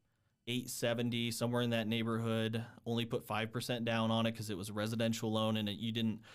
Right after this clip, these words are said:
I know that some lenders, they'll make you pay more if it's, like, a duplex or something like that. So, um, and once we got it up and running, our first tenant that we had inside there, he was a worker for A E P here in town.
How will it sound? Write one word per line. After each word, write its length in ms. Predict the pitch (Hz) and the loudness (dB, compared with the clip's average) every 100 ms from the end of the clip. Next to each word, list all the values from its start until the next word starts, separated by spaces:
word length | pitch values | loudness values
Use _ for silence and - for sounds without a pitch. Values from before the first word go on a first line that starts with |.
| - - | -20 -6
I 60 | 127 | 0
know 160 | 123 | 2
that 80 | 120 | 2
some 240 | - 120 120 | 0 0 2
lenders, 340 | 117 113 110 | 2 2 2
they'll 80 | 117 | 2
make 140 | 113 | 0
you 60 | 110 | 0
pay 120 | 123 | 0
more 180 | 113 110 | 2 2
if 100 | 110 | 0
it's, 100 | 113 | -4
like, 100 | 107 | -4
a 60 | 110 | -4
duplex 480 | 104 107 117 113 113 | -4 -4 -2 -2 -2
or 60 | |
something 300 | 110 113 110 | -4 -2 -2
like 180 | 107 101 | -4 -4
that. 260 | 104 107 113 | -2 -2 -4
So, 400 | - 101 101 - | -6 -4 -6 -4
um, 460 | 110 107 101 104 104 - - - - - | -2 0 0 -4 -8 -16 -20 -20 -20 -8
and 640 | 123 123 117 113 110 110 107 107 | -2 0 2 2 2 0 0 0
once 320 | 120 131 139 | 0 0 2
we 100 | 139 | 0
got 220 | 127 123 | 2 2
it 100 | 127 - | 0 0
up 180 | 117 135 | -2 2
and 160 | 117 | 2
running, 300 | 110 113 127 | 4 4 4
our 100 | 123 | 2
first 500 | 117 - 120 120 - | 0 -2 0 0 -4
tenant 340 | - 117 123 120 | -4 -2 0 0
that 120 | 117 | 0
we 140 | 117 | 2
had 180 | 113 110 | 2 2
inside 400 | 113 110 110 110 | 0 0 0 0
there, 220 | 117 120 | 2 0
he 260 | 117 120 117 | 0 -2 -2
was 240 | 117 113 | 0 0
a 200 | 110 104 | 0 -2
worker 520 | 110 113 113 123 113 | -2 -2 -2 -2 -2
for 460 | 113 - 107 104 104 | -2 -4 -6 -4 -4
A 60 | 113 | -2
E 160 | 117 110 | 0 0
P 220 | 127 127 | -2 -2
here 160 | 123 | 0
in 100 | 113 | -2
town. 380 | 110 104 101 110 | -2 -2 -2 -2